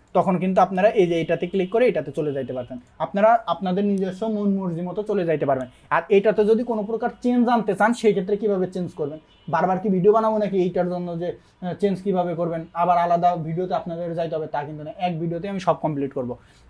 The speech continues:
আচ্ছা, মনে করেন এইটাতে আপনি একটা, আহ, জিনিস অ্যাড করবেন, সেটা হলো এসেনশিয়াল গ্রাফিক্স নামে একটা অপশন আছে। এই যে উইন্ডোজে ক্লিক করব, এখানে দেখেন এসেনশিয়াল গ্রাফিক্স নামে কোথায় লেখা আছে, তাই দেখেন, খুঁজে বের করে আসেন।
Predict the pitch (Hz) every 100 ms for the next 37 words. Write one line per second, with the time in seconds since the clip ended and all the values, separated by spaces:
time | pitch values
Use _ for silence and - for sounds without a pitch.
0 | - 165 - - - - 214 240 226 285
1 | 277 233 233 233 262 294 196 202 247 254
2 | 262 - 269 233 - 196 185 175 170 214
3 | 214 - 220 - 208 220 330 - 208 202
4 | 226 - 240 196 214 185 170 160 175 -
5 | 185 175 180 156 - 175 175 285 - _
6 | - 185 185 190 190 190 185 185 185 202
7 | 240 254 - - 180 185 180 214 269 233
8 | 233 214 233 202 185 170 175 - 175 170
9 | 165 151 143 131 131 131 127 123 123 123
10 | 139 139 127 127 120 120